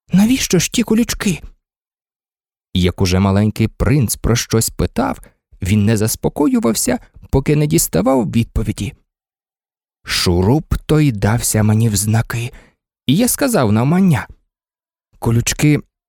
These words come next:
ні на що не потрібні. Квіти випускають їх просто од злості». «О!» Відтак, трохи помовчавши, гукнув майже сердито: «Я тобі не вірю.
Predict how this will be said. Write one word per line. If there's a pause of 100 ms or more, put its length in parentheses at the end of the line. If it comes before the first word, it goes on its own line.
(200)
ні
на
що
не
потрібні. (500)
Квіти
випускають
їх
просто
од
злості». (1120)
«О!» (1700)
Відтак, (540)
трохи
помовчавши, (420)
гукнув
майже
сердито: (880)
«Я
тобі
не
вірю.